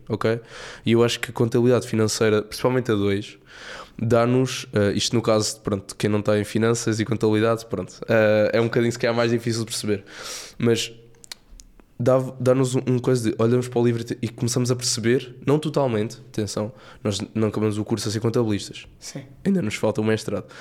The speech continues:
Speaker 1: mas dá-nos já algumas bases para perceber o livro em si, ou seja, nós começamos a perceber o dialeto de, ok, isto é assim, ou seja, vais ao livro e começas a perceber o que é que está a dizer.
Speaker 2: No fundo, linguagem con-, de
Speaker 1: Exatamente.
Speaker 2: contabilidade.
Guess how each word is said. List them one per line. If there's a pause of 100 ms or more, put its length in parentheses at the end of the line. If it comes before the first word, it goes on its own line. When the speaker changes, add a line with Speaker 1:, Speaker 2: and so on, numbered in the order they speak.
(360)
Speaker 1:
mas (420)
dá-nos
já
algumas
bases
para
perceber
o
livro
em
si,
ou
seja,
nós
começamos
a
perceber
o
dialeto (400)
de, (160)
ok, (220)
isto
é
assim, (540)
ou
seja,
vais
ao
livro
e
começas
a
perceber
o
que
é
que
está
a
dizer. (300)
Speaker 2:
No
fundo,
linguagem
con-,
de
Speaker 1:
Exatamente.
Speaker 2:
contabilidade.